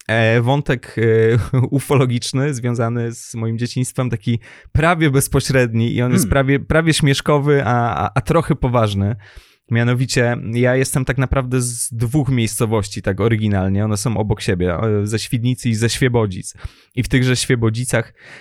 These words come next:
Speaker 1: e, proszę pana, mieszkała, mówię mieszkała, bo zmarła bodajże cztery lata temu, taka pani, która się nazywała Zofia Namlik.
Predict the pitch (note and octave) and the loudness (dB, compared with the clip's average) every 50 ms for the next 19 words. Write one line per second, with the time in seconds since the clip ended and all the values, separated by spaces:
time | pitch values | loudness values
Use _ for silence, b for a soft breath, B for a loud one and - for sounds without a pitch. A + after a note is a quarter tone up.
0 | B B - G#2+ G#2 G2+ G#2 G2+ G#2+ A#2+ A2+ - C3+ A#2+ - A#2+ B2 B2+ B2 A2+ | B B -2 2 2 2 2 0 0 -2 0 0 0 0 0 -2 0 0 0 0
1 | A2+ A2+ A2+ A2 - - C#3+ B2 A2+ G2 G2 G#2 A#2 C3 C3+ A#2 G#2 A#2 A#2 A2 | 2 0 0 0 0 0 0 0 2 2 0 0 -2 -2 -4 -4 -2 -2 -2 -2
2 | A2 - - C#3 C3+ C3+ B2+ A#2+ B2 A2 B2 B2 B2 B2 B2+ A#2+ A#2 A2 A2 G#2+ | -2 -2 -2 -2 -2 -2 0 -2 -2 -2 0 0 0 0 0 0 0 0 -2 0
3 | A2 A2 G#2 A2 G2+ - - - - C#3 C3+ B2 A#2 A2+ - - G2+ - A2 G2 | 0 -2 -2 -4 -6 -6 -6 -4 -2 0 0 2 0 0 -2 -4 -6 -4 -4 -2
4 | G2 G#2+ C3 - _ _ _ _ _ _ _ _ _ _ _ _ - - - - | -2 -2 -4 -6 _ _ _ _ _ _ _ _ _ _ _ _ -10 -10 -6 -2
5 | - B2 - B2+ - C3 A#2+ A#2+ B2 B2 G#2+ - - C3 A2 A2 - - A#2 G#2 | -2 0 0 0 2 2 2 2 2 0 -2 -2 -2 0 0 0 0 2 0 2
6 | G#2+ G#2+ A2+ G#2+ A#2 A2+ A2+ A2+ A2+ G#2+ B2 A#2+ - - A#2 A#2 A#2 A2 G2+ G2 | 2 0 2 2 2 4 4 2 2 2 0 -2 0 -2 0 0 2 0 2 2
7 | F#2+ F#2 G2 G2 G2+ - - | 2 0 0 -2 -4 -10 -20